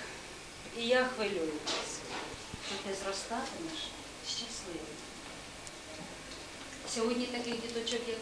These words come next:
ви, прийшло в перший клас дуже багато.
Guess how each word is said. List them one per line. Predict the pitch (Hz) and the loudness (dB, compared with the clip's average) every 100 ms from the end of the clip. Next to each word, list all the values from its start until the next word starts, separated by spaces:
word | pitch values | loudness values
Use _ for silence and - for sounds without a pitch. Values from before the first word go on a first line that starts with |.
| 208 | -2
ви, | 269 285 - - - - - - - - | -2 -2 -6 -8 -10 -8 -8 -8 -8 -4
прийшло | - 233 226 262 | 10 10 10 8
в | 285 285 | 6 6
перший | 277 269 - 262 247 254 | 8 8 8 6 4 6
клас | 277 302 294 - - - - - - | 8 8 4 -2 -6 -8 -8 -8 -2
дуже | 302 320 311 | 2 4 4
багато. | 285 240 220 185 | 4 4 4 2